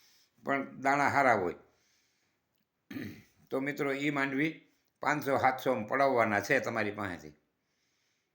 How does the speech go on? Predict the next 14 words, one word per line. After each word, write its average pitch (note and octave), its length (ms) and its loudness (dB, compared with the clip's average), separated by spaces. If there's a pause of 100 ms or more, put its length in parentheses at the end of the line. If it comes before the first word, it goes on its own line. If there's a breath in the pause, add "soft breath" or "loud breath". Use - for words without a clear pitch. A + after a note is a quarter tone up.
(200)
અને D3 260 2
એમ D#3 140 -2
કહે E3 180 0
છે C3+ 120 2
કે - 100 -8
ટેકામ D3 340 0
માંડવી D3+ 380 0
બધી D3 240 0
બગડી D#3 360 0
ગઈ D3+ 100 0
હોય D3+ 140 2
તો D3+ 140 -2
ક્યાંથી D3+ 400 0
આવે? G2+ 220 2